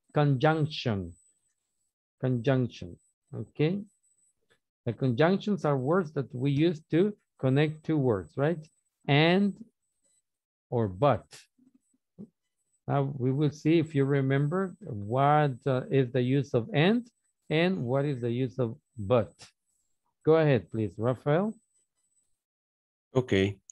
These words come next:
Speaker 2: Taipei is very nice. Everyone is extremely friendly.
Speaker 1: Hmm.
Speaker 2: Taipei is very nice and everyone is extremely friendly.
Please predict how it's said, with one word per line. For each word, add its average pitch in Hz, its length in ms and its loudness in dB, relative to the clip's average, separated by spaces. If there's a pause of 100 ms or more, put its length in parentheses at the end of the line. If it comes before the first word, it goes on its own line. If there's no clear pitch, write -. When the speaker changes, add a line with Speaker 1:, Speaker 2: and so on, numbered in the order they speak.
(380)
Speaker 2:
Taipei 123 680 4
is 113 200 -2
very 107 520 4
nice. 101 600 2 (400)
Everyone 113 680 2
is 110 260 -2
extremely 113 800 2
friendly. 95 580 -2 (920)
Speaker 1:
Hmm. 123 240 -8
Speaker 2:
Taipei 117 760 4 (300)
is 110 240 2
very 104 500 6
nice 110 480 4 (120)
and 101 280 0 (120)
everyone 113 720 4
is 110 340 -4
extremely 110 960 2
friendly. 95 580 0